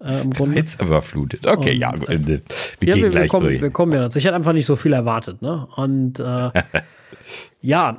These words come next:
Speaker 1: aber, äh, natürlich sind wir deswegen erst heute dran und, äh, ja, was wird wohl unser großes Thema sein?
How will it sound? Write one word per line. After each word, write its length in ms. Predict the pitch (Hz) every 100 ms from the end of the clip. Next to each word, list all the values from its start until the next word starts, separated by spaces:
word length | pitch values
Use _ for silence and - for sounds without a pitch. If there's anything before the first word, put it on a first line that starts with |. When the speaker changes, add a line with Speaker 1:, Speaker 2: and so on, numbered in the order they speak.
| -
Speaker 1:
aber, 420 | 151 165 151 143 147
äh, 40 |
natürlich 320 | 143 131 160
sind 80 | 139
wir 60 | 135
deswegen 480 | 123 160 - 147 127
erst 260 | 127 -
heute 260 | 139 175 135
dran 260 | 120 139
und, 280 | 156 123 123
äh, 240 | 143 123 120 - - _ -
ja, 260 | 131 120
was 140 | 104 101
wird 140 | 135
wohl 100 | 131
unser 220 | 123 123 113
großes 460 | 117 131 127 113
Thema 380 | - 160 131 104
sein? 360 | 107 107 107